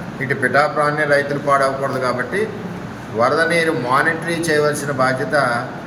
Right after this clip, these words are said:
అధికారులది ఉంది. కాబట్టి ఎక్కడికెక్కడ లష్కర్లను పురమాయించి ఇటు పెద్దాపురానికి వెళ్ళవలసిన వరద నీరు పెద్దాపురానికి పంపించాలి,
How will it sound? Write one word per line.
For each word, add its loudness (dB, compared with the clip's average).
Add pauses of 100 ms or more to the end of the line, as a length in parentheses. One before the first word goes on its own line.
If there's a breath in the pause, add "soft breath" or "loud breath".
(260)
అధికారులది 0
ఉంది. -4
కాబట్టి 0 (100)
ఎక్కడికెక్కడ -2 (720)
లష్కర్లను 0
పురమాయించి -4 (640)
ఇటు -6
పెద్దాపురానికి 2
వెళ్ళవలసిన -2
వరద -2
నీరు -4
పెద్దాపురానికి 0
పంపించాలి, -6